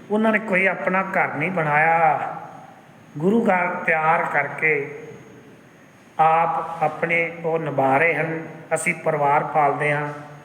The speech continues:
ਉਹਨਾਂ ਦਾ ਪਰਿਵਾਰ ਬਹੁਤ ਵੱਡਾ ਹੁੰਦਾ ਹੈ। ਸੋ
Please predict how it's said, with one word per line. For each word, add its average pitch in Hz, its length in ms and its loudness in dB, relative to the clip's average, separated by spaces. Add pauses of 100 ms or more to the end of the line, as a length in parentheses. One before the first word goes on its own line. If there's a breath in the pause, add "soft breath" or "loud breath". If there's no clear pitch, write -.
(380)
ਉਹਨਾਂ 202 220 2
ਦਾ 185 100 2
ਪਰਿਵਾਰ 156 440 4
ਬਹੁਤ 160 360 0
ਵੱਡਾ 143 340 -4
ਹੁੰਦਾ 127 360 -8
ਹੈ। - 160 -10 (1000 loud breath)
ਸੋ - 180 0